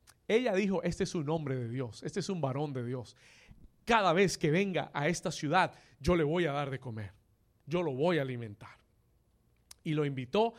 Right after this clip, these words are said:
a Ceviche one oh five. Gloria a Dios. Padre, háblale a tus hijos en esta mañana.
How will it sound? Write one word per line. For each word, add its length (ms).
a 100
Ceviche 460
one 240
oh 40
five. 300
Gloria 560
a 40
Dios. 520
Padre, 380
háblale 440
a 100
tus 240
hijos 300
en 100
esta 200
mañana. 360